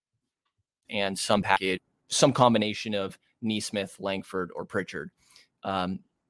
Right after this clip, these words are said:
and, you know, that sixteen pick turned into Şengün, which I know a whole lot of people in Sacramento really loved. Um, so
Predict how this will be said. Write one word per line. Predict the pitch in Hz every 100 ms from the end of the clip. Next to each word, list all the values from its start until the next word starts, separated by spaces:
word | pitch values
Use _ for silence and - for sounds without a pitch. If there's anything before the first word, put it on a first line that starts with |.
| _ _ - - -
and, | 113 101 95 104 -
you |
know, | 98
that | 120 90 -
sixteen | - 98 - 95
pick | - - -
turned | 101 101
into | 98
Şengün, | 95 107 104 107 131 117
which | 104 107
I | 104
know | 101 101
a | 98
whole | 101 104
lot | 107 104
of | 98
people | 110 107
in | 104
Sacramento | 107 101 107 107 107
really | 107 104
loved. | 104 110 143 143 - - - -
Um, | - 110 104 104 101 - _ _
so | - - 107 107